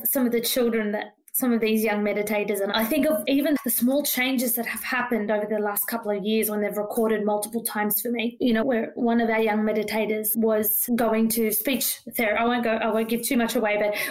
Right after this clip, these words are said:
going to speech therapy to work on a list. And this young meditator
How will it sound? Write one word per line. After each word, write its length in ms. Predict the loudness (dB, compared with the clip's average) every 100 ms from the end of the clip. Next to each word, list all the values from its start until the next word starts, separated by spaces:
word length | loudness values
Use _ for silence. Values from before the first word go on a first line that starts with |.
| -2 2
going 280 | 2 2
to 80 | 0
speech 320 | 0 -2 -2
therapy 480 | -2 0 0 0 0
to 240 | 0 0 2
work 260 | 2 2
on 100 | 0 0
a 40 |
list. 300 | 0 0 0
And 520 | 0 0 2 0 -2 -2
this 200 | 0 0
young 200 | 0 2
meditator 720 | 2 2 0 -2 0 0 -2